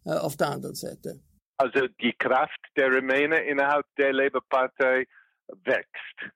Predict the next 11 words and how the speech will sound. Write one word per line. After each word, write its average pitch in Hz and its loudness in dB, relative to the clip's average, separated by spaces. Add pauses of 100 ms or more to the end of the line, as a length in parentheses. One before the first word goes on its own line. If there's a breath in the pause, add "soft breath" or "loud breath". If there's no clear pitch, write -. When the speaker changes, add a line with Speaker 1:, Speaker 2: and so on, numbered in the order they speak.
(180)
Speaker 2:
Gar 147 4
Corbyn, 120 0 (540)
sogar 135 0
Corbyn, 123 0 (540)
äh, - -2
hat 131 2
jetzt - -2
verstanden, 147 0 (320)
dass 131 0 (200)
ein 123 -2
No-Deal-Brexit, 131 2